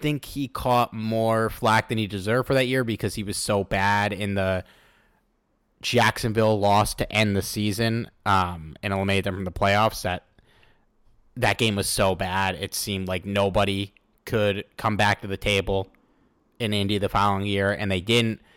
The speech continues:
He, now we're in twenty twenty-two, still gets traded for a second and third round pick. This is last season. That's how much Carson Wentz was worth. Plays very mediocre in Washington. He gets hurt.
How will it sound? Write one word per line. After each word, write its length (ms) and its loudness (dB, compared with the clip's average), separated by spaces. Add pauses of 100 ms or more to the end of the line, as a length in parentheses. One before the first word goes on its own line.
(220)
He, 480 -6 (180)
now 260 4
we're 100 4
in 80 2
twenty 240 2
twenty-two, 720 0 (240)
still 540 0
gets 340 -2
traded 540 2
for 180 2
a 80 4
second 540 0
and 180 -2
third 240 2
round 280 2
pick. 220 -8
This 160 -6
is 180 -10
last 460 -4
season. 480 -6 (400)
That's 300 4
how 120 0
much 240 2
Carson 300 0
Wentz 180 -2
was 140 -10
worth. 240 -18 (1300)
Plays 280 -4
very 300 4
mediocre 600 2
in 100 2
Washington. 540 0
He 60 0
gets 200 0
hurt. 280 2